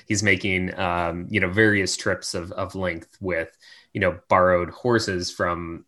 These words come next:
um, you know, from, from other individuals. Um, but I think this, this general point about Revere making rides connects to, uh, another visitor question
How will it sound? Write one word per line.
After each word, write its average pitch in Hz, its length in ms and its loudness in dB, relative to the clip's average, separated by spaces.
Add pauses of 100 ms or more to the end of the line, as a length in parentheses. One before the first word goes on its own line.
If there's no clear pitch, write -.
(120)
um, 85 320 -6
you 90 60 -4
know, 82 100 -4
from, 82 380 -6
from 87 180 -2
other 95 240 0
individuals. 82 960 -6
Um, 85 560 -8
but 110 100 4
I 95 180 4 (160)
think 170 280 6
this, - 280 2
this 110 420 -4
general 117 460 6
point 101 300 0
about 87 400 0 (460)
Revere 98 260 2
making 143 320 6
rides 101 300 6
connects - 600 2
to, 95 680 2 (360)
uh, 90 300 2
another 113 1120 6
visitor 104 480 0 (260)
question 107 880 -2